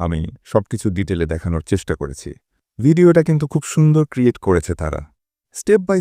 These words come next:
step আমরা দেখতে পাচ্ছি। যদি ভিডিওটা ফুললি আমরা দেখি, তাহলে দেখতে পাবো খুব সুন্দর ভিডিও তারা জেনারেট করে দিয়েছে।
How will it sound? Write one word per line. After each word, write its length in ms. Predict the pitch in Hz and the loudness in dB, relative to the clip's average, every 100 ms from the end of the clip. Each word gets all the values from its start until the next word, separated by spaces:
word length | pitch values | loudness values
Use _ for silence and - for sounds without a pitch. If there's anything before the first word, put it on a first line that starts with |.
| - | 0
step 200 | 104 90 | -2 0
আমরা 140 | 87 87 85 | 0 0 0
দেখতে 200 | 87 82 | -2 -4
পাচ্ছি। 280 | 78 - - - - _ _ _ _ _ _ _ _ _ | -8 -8 -14 -16 -18 _ _ _ _ _ _ _ _ _
যদি 220 | 120 151 156 | 0 4 4
ভিডিওটা 300 | 123 151 156 156 | 2 2 2 0
ফুললি 340 | 143 147 147 147 | 0 2 2 2
আমরা 160 | 110 104 95 | 2 0 0
দেখি, 220 | 110 95 110 - | -2 -2 -10 -6
তাহলে 220 | 98 104 90 | -4 -2 0
দেখতে 200 | 101 - - | -2 -2 -6
পাবো 160 | 85 147 - | -6 -6 -6
খুব 120 | 101 - | -8 -4
সুন্দর 260 | 107 101 92 80 | 0 2 2 -2
ভিডিও 200 | 87 87 | -4 -4
তারা 140 | 85 85 90 | -4 -4 -2
জেনারেট 280 | 98 87 - | 0 -2 -4
করে 120 | 82 78 | -8 -6
দিয়েছে। 260 | 85 - | -10 -12